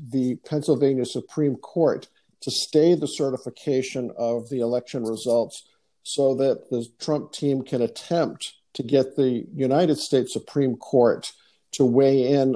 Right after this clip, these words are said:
on what the Pennsylvania courts have, um, ruled on.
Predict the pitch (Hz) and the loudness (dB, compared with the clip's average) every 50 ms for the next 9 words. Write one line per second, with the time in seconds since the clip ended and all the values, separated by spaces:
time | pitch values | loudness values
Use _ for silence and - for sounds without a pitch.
0 | - - 117 120 120 120 120 117 - - 117 - - - - - 147 135 131 - | -4 -4 -6 -6 -4 -2 -2 -2 -2 -4 -6 -6 -8 -10 -4 -2 -2 0 2 2
1 | 131 110 117 127 135 139 127 113 - - - - 123 123 113 - - - - 135 | 2 2 4 4 4 4 2 2 0 -2 0 2 2 2 2 0 -4 -6 -2 2
2 | 117 117 113 113 - - - 104 98 98 98 98 101 _ _ _ _ - - - | 2 2 2 0 -4 -8 -8 -6 -6 -6 -8 -12 -14 _ _ _ _ -18 -18 -18
3 | _ - _ _ _ _ - 127 135 165 185 185 156 - 101 73 76 78 71 - | _ -20 _ _ _ _ 0 2 4 6 6 6 4 4 2 2 0 -4 -6 -10